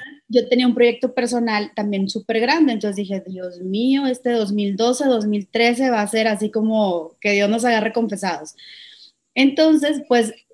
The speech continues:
dediqué todas mis energías, todo mi empeño, todo lo que tenía en,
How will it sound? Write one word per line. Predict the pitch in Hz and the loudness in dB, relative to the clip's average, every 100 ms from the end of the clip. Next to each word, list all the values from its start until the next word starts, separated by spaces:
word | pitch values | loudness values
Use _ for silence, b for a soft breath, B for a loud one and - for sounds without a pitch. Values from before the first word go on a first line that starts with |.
| - | 0
dediqué | 240 240 247 - 254 | 2 2 0 0 0
todas | 285 294 | 0 2
mis | 302 302 | 2 2
energías, | 269 233 202 226 220 208 214 - - | 2 -2 -4 -2 0 2 0 -4 0
todo | 226 226 240 | 4 4 4
mi | 240 | 2
empeño, | 220 - 214 208 208 202 196 | 0 -2 -2 0 0 -2 -2
todo | - 208 208 226 | 0 2 2 2
lo | 233 220 | 0 0
que | - 190 | -2 -4
tenía | - 202 202 214 220 220 220 220 | -2 -2 0 2 2 2 0 0
en, | 202 185 | 0 -4